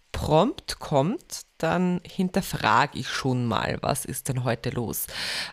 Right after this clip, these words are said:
Ähm, und wenn er gar nicht kommen würde, würde ich sogar gar nicht mit ihm trainieren. Das heißt, ich kann da quasi mit diesem Signal schon mal irgendwie abchecken, wie ist seine heutige Tagesverfassung, was ist so los bei ihm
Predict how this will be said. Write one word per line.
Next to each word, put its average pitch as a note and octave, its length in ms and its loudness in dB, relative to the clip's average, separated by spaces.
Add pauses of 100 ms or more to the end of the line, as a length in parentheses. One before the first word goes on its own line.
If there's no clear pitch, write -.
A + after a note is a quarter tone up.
Ähm, D#3+ 640 4 (480)
und G#3 100 4
wenn F3+ 120 6
er E3+ 80 4
gar F3 280 2
nicht A#3 220 4
kommen D3 400 2
würde, D3+ 240 4
würde F#3+ 140 4
ich G3 80 0
sogar F3 200 2
gar D3+ 180 2
nicht G#3 200 2
mit D#3+ 100 2
ihm D#3 140 0
trainieren. D3+ 540 4 (240)
Das - 160 0
heißt, G3+ 220 6
ich - 100 0
kann G3+ 260 6
da F3+ 180 6
quasi G3 340 4
mit G#3 140 2
diesem G3 160 2
Signal F#3 460 4
schon G3 180 4
mal G3 120 4
irgendwie G3 420 4
abchecken, G3+ 720 2 (300)
wie G#3 160 4
ist A3+ 120 2
seine G3+ 240 6
heutige F3 420 4
Tagesverfassung, G3+ 960 0
was G3 140 -2
ist F#3+ 140 -2
so F#3 100 -2
los F3 320 0
bei E3+ 160 4
ihm F#3 280 2